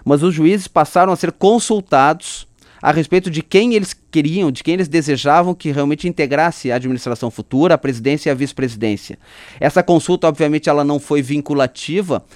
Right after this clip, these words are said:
mas ela acabou sendo observada depois pelos desembargadores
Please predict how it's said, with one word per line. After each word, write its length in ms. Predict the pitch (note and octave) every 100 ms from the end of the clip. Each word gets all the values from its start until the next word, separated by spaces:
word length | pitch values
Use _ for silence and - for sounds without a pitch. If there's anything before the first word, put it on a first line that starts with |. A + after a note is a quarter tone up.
| - -
mas 220 | C#3+ D#3+
ela 120 | F#3 F#3+
acabou 280 | F3+ E3
sendo 260 | - G#3 G#3
observada 720 | G#3 - G#3+ D#3 F3+ A3+ D#3
depois 440 | B2+ B2 C#3+ D#3 -
pelos 280 | C#3 C3+
desembargadores 920 | A#2 B2+ B2+ B2 A#2+ A#2+ D3+ G#3 -